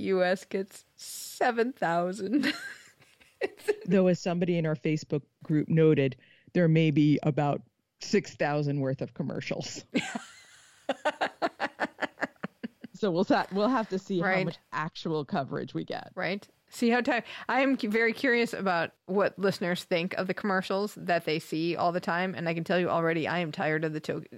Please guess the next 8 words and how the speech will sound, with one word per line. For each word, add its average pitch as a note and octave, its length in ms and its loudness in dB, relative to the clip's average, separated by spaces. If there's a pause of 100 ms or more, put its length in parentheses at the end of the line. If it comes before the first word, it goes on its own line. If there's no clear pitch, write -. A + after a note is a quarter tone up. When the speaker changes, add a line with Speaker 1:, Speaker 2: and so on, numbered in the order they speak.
(160)
Speaker 1:
some E3 200 -4
of D3+ 80 -6
the D#3 60 -6
Toyota D3 380 0
commercials. - 560 -10 (520)
Speaker 2:
I C4 80 -4
haven't G#4+ 420 -4
seen E4+ 220 -4